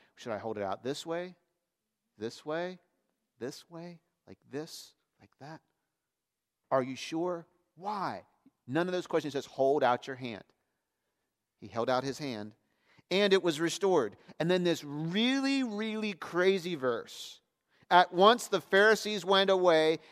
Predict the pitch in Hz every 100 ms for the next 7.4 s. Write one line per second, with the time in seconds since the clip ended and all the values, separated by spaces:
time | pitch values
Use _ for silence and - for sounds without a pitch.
0 | - 175 175 170 202 208 185 190 190 -
1 | _ 147 156 170 - 175 156 151 143 -
2 | - 170 202 202 196 175 120 107 131 -
3 | - _ _ _ _ _ _ - 170 170
4 | 214 202 208 - 165 175 - 185 202 202
5 | 202 - 190 151 147 147 143 - 160 165
6 | 147 151 147 139 151 147 139 139 151 170
7 | 143 131 135